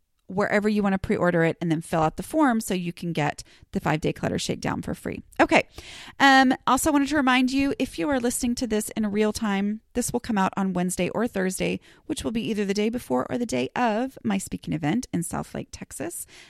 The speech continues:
at six thirty at the Southlake Library. Um, that information is at a slob comes clean dot com slash speaking. I'll also be in San Diego,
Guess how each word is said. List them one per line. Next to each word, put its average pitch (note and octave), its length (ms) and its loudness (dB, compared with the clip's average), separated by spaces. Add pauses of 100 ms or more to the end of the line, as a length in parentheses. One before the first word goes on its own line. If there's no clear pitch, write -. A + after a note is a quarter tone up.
at - 140 -8
six - 240 -8
thirty F3 340 -4
at D4 120 -8
the F#3+ 60 -8
Southlake - 460 -8
Library. F3+ 460 0 (420)
Um, G#3+ 460 4 (100)
that G3 460 0
information G3+ 520 -4
is F3 160 -2
at - 220 -4
a F#3 60 -4
slob - 260 -2
comes F3 220 -4
clean A3+ 240 -2
dot F3+ 160 0
com F3+ 220 -6
slash - 260 -6
speaking. C#4 500 -2
I'll - 160 -2
also B3+ 260 -2
be A#3+ 220 0
in F3+ 120 0
San F3 200 -4
Diego, A#3+ 580 2